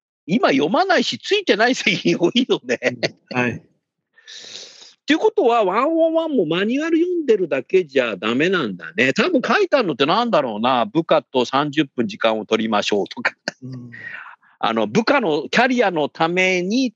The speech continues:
Speaker 1: 時間を取るので、
Speaker 2: はい。
Speaker 1: 一人で喋っててはいけません。
Speaker 2: はい。
Speaker 1: 部下が喋った、部下のキャリアのことで、えー、部下が喋ったことに対して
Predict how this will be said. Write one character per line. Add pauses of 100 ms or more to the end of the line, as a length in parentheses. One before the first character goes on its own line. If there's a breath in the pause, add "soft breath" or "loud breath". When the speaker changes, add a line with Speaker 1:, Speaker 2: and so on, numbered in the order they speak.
(140)
Speaker 1:
時
間
を
取
る
の
で、 (260 loud breath)
Speaker 2:
は
い。 (420 loud breath)
Speaker 1:
一
人
で
喋
っ
て
て
は
い
け
ま
せ
ん。
Speaker 2:
は
い。 (680 loud breath)
Speaker 1:
部
下
が
喋
っ (180)
た、
部
下
の
キ
ャ
リ
ア
の
こ
と
で、
え
ー、
部
下
が
喋
っ (140)
た
こ
と
に
対
し
て